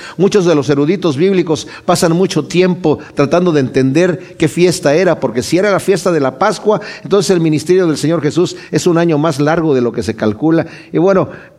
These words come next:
cuando la Biblia calla, habla, calla porque son cosas no importantes.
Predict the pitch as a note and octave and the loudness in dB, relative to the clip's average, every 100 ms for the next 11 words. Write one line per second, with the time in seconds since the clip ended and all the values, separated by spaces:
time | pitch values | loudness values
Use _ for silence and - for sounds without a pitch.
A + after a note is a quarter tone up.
0 | _ _ E3 E3+ F3+ F#3 B3+ B3 A#3 G#3+ | _ _ 0 2 4 2 2 2 0 0
1 | G3+ A3 F#3+ F#3 F3+ - - F#3 G3+ - | 0 2 2 0 -2 -12 -4 -2 -2 0
2 | F#3+ A3 F#3 F3 D#3 F#3 F#3 G3+ G3 D3 | 2 2 0 -2 0 0 0 0 0 0
3 | E3 F#3+ F#3 C#3+ C3+ F3 F3+ E3 F2+ - | 0 0 0 -2 0 0 0 -4 -12 -14